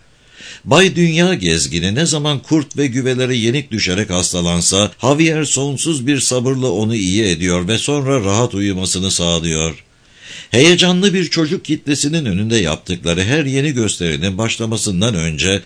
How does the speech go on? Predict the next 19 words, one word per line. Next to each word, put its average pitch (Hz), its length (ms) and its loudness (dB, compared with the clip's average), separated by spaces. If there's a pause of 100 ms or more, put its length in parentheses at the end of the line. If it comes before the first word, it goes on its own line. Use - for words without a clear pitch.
bu 156 160 4
iki 156 260 0
kafadar 87 540 -2
ilk 175 280 -2
gösterileriymiş 135 1000 -2
gibi 123 260 -4
titriyorlar. 76 1000 -2 (2750)
Bin 147 240 2
dokuz 143 260 2
yüz 139 160 0
seksen 113 360 0
iki 98 220 0
Stockholm. 71 680 -2 (1120)
Romancı 175 520 2
Garcia 147 500 2
Marquez 120 640 0
Nobel 113 360 0
ödülünü 87 440 -2
alıyor 76 480 -2